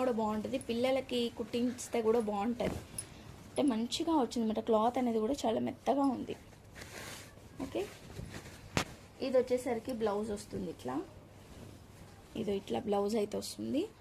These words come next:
Only ఫైవ్ ఫిఫ్టీ రూపీస్ షిప్పింగ్ అయితే ఎక్స్ట్రా ఉంటుందండి. Only ఫైవ్ ఫిఫ్టీ రూపీస్. మిస్టేక్ అయితే వచ్చింది, చూపించిన కదా. Only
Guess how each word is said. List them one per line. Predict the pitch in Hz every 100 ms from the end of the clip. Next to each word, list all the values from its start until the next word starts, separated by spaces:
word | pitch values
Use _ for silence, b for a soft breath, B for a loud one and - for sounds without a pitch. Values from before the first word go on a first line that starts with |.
| B B B B B - - - - - 254
Only | 285 311 370
ఫైవ్ | 262 269
ఫిఫ్టీ | 254 - 262
రూపీస్ | 240 254 277 339
షిప్పింగ్ | - - 247 247
అయితే | 226 220
ఎక్స్ట్రా | - 220 214
ఉంటుందండి. | 214 208 208 202 240 285 220
Only | 254 269
ఫైవ్ | 254 202 214
ఫిఫ్టీ | 214 214 202
రూపీస్. | - 294 240
మిస్టేక్ | - 220 214
అయితే | 208 269
వచ్చింది, | - 208 208 277
చూపించిన | 247 214 208 - 208
కదా. | 202 311 B B B B B B - 262
Only | 302